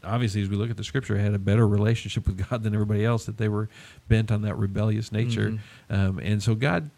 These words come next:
Speaker 1: used him, as you mentioned, just, you know, out the, out of the blue one day, he just called him up, which is, as you look at the Scripture, you know, I think students could be jaded by,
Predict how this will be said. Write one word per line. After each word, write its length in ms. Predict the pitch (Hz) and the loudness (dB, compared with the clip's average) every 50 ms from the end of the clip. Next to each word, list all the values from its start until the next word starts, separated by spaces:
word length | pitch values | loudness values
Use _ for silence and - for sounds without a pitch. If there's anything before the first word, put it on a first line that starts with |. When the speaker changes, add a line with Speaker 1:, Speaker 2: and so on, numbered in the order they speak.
| _ - - _ _ _ - - | _ -20 -20 _ _ _ -10 -4
Speaker 1:
used 380 | 117 123 143 214 285 262 - - | -2 -2 0 0 0 -2 0 0
him, 220 | 110 101 98 104 | 2 2 2 2
as 140 | 104 101 123 | 2 2 2
you 60 | 165 | 2
mentioned, 380 | 165 120 101 95 - 107 104 101 | 0 0 -2 -2 -4 -6 -4 -4
just, 220 | 110 110 107 - - _ _ - | -4 -4 -4 -6 -10 _ _ -10
you 120 | 113 110 | -6 -4
know, 80 | 107 113 | -2 -2
out 160 | 113 110 - | -2 -4 -4
the, 100 | - - - | -6 -6 -4
out 140 | 113 117 123 | -2 -2 0
of 60 | 117 | 2
the 80 | 107 98 | 0 2
blue 240 | 98 107 113 127 117 | 4 4 4 4 4
one 200 | 104 101 101 98 | 4 2 0 -2
day, 180 | 104 104 101 | -2 -2 -2
he 60 | 104 104 | -2 -4
just 220 | 107 104 - - | -4 -6 -8 -6
called 220 | - 107 107 107 | -4 -2 -2 0
him 100 | 107 104 | 0 0
up, 200 | 113 101 - - - - - - - - | -2 -2 -2 -6 -10 -20 -20 -20 -6 -2
which 140 | 139 139 - | 0 0 2
is, 280 | 147 127 117 - - - - - - - - | 2 0 -2 -4 -10 -14 -16 -20 -20 -10 -4
as 240 | 101 127 120 117 | 0 0 2 2
you 60 | 127 131 | 2 2
look 160 | 147 175 170 | 2 2 2
at 80 | 156 | 0
the 60 | 151 135 | -2 -2
Scripture, 520 | - - 160 156 - - 160 156 156 151 | -2 0 0 0 2 2 2 4 4 4
you 120 | 143 143 | 4 4
know, 100 | 143 139 | 4 4
I 40 | 139 | 4
think 200 | 135 - 143 127 | 4 2 0 -2
students 300 | - - 135 135 131 120 | 0 0 0 0 0 0
could 140 | - 131 113 | -2 0 0
be 100 | 113 110 | 0 0
jaded 380 | 104 113 110 110 117 113 107 104 | 2 4 4 6 6 4 4 2
by, 300 | 107 104 110 107 107 | 2 2 2 2 0